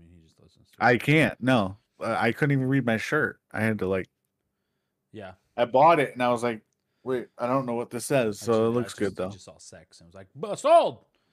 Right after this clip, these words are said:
Speaker 1: So.
Speaker 2: <laughs> Uh,
Speaker 1: But
Speaker 2: what, what are, what are the, what are the podcasts you listen to? Like, you, you listen to everything, right?
Speaker 1: I am,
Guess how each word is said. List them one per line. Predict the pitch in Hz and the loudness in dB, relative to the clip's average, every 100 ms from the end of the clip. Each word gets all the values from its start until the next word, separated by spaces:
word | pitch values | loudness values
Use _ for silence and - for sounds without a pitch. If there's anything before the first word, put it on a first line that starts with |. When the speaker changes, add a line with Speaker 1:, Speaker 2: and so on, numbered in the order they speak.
| _ _ _ _ _ | _ _ _ _ _
Speaker 1:
So. | 85 90 _ | -20 -20 _
Speaker 2:
<laughs> | 113 - - _ _ - 160 - - 156 139 196 143 202 - 170 - 156 - 151 208 185 143 _ _ _ _ | -16 -14 -18 _ _ -6 -6 -4 -2 -2 2 2 4 2 2 -2 -4 -8 -6 -6 -6 -8 -16 _ _ _ _
Uh, | 123 123 120 117 113 110 113 - _ _ _ _ _ _ _ _ _ _ | 0 2 4 2 -2 -6 -10 -18 _ _ _ _ _ _ _ _ _ _
Speaker 1:
But | 101 120 | -8 2
Speaker 2:
what, | 147 151 | 4 4
what | 143 156 | 4 6
are, | 160 165 151 | 6 6 6
what | 160 | 4
are | |
the, | 160 156 | 4 0
what | 151 147 165 | -2 0 2
are | 165 | 2
the | 165 | 2
podcasts | 156 165 165 151 151 139 | 2 2 2 0 -2 0
you | 143 143 | -2 -2
listen | 143 151 | -2 -4
to? | 120 92 - _ - | -2 -2 -4 _ -2
Like, | 120 117 113 | 2 4 2
you, | 123 | -2
you | 135 113 131 143 | -2 -2 0 2
listen | 151 143 139 | 2 0 0
to | 123 | 0
everything, | 123 139 - 95 | 0 -2 -4 -4
right? | 95 107 131 _ _ _ _ _ _ _ _ _ _ - | -2 -2 -4 _ _ _ _ _ _ _ _ _ _ -14
Speaker 1:
I | 139 | -10
am, | 160 139 | -10 -12